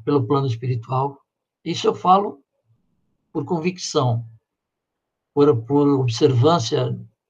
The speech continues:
de décadas de, de, de participação em trabalhos nas casas espíritas. Eles nos ajudam sempre.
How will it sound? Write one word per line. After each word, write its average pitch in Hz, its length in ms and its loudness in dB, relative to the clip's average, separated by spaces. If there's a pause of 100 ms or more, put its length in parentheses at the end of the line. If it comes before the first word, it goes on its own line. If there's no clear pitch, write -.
(680)
de 139 140 -8
décadas 143 760 2
de, 120 220 0
de, 117 180 -4
de 120 180 -12 (120)
participação 143 760 -4
em 135 60 -8
trabalhos 139 600 2 (440)
nas 123 180 -8
casas 135 360 -2
espíritas. 127 680 -8 (440)
Eles 180 260 2
nos 180 160 2
ajudam 160 400 2
sempre. 120 680 -4